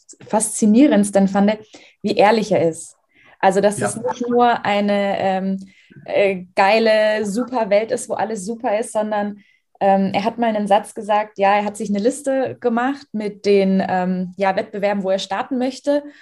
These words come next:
Speaker 1: und dachte, die hat er dann vielleicht mit vierzig mal alle abgehakt. Mit fünfundzwanzig hatte er die alle schon gewonnen und er hatte keine
Speaker 2: Ach.
Speaker 1: Träume mehr.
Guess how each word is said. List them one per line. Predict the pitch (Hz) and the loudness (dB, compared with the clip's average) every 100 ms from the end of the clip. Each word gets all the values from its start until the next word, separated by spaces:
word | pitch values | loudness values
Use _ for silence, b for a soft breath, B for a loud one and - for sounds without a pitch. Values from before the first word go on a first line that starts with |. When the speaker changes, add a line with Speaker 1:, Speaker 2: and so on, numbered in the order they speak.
| B | B
Speaker 1:
und | 208 | -2
dachte, | 202 220 226 | -2 -2 -4
die | 190 196 196 196 180 | -2 -2 0 -2 -2
hat | 208 | 2
er | 208 | 4
dann | 196 196 | 4 2
vielleicht | 196 196 202 | 0 -2 -2
mit | 190 | -6
vierzig | - 226 226 226 220 | -4 -6 -4 -6 -4
mal | 196 196 | -2 0
alle | 190 190 | 2 2
abgehakt. | 247 - 190 196 202 b b b - - | 0 -4 0 0 -2 b b b -10 -4
Mit | 220 | 0
fünfundzwanzig | - 233 226 226 226 226 233 | 2 2 2 -2 -2 -2 -2
hatte | 214 208 | -2 -2
er | 196 | -2
die | 196 | -2
alle | 196 202 | -2 -2
schon | 202 202 | -2 -4
gewonnen | 202 185 247 202 180 | -4 -2 -2 -2 -4
und | 190 190 | -4 -4
er | 190 | -4
hatte | 202 202 | -6 -8
keine | 214 202 | -4 -2
Speaker 2:
Ach. | 190 - | -2 -4
Speaker 1:
Träume | 240 247 185 | -4 0 0
mehr. | 175 170 170 180 | 0 -2 -4 -6